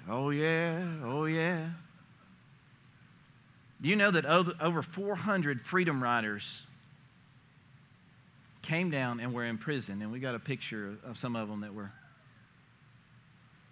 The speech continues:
blacks and whites alike. Do you know that, that <laughs> I, I, I was watching one documentary on this, and, and,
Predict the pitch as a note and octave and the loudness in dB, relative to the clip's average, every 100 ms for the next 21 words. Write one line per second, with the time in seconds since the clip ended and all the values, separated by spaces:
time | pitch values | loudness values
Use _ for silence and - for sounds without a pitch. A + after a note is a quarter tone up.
0 | - - - - - - - - - A#2+ | -20 -20 -20 -20 -20 -20 -20 -20 -2 6
1 | D#3+ - D#3+ C#3 D3+ C#3 A#2+ C3+ A#2 - | 6 6 0 0 0 -2 -4 -2 -2 -6
2 | - - - A#3 A#3+ A#3+ F3 D3+ D#3 D3+ | -16 -6 2 6 8 8 6 4 2 2
3 | C#3+ F3+ C3 - - - - - - - | 2 2 0 -6 -18 -20 -20 -20 -20 -20
4 | - - - D3 D#3+ F3 E3 E3+ D#3+ E3+ | -20 -20 2 8 12 12 12 10 8 4
5 | F3+ F3+ E3+ E3+ E3 E3 E3 F3 C#3+ C3+ | 4 4 6 6 6 4 4 4 4 2
6 | C#3 C#3 C#3 B2+ A#2+ C3+ | 0 -2 -2 -2 -2 -2